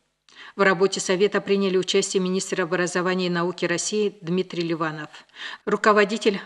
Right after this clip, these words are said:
Рособорнадзора Сергей Кравцов и другие. Подробный комментарий сразу после выпуска «Вестей».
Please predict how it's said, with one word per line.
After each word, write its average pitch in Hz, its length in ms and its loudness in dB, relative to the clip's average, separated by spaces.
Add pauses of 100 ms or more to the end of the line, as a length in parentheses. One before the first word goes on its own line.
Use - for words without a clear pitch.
Рособорнадзора 202 1400 0
Сергей 175 380 0
Кравцов 190 560 -4
и - 120 -6
другие. 160 600 -6 (560)
Подробный 185 440 2
комментарий 202 680 -2 (160)
сразу 233 420 0
после 208 320 0
выпуска 170 460 -2
«Вестей». 156 480 -4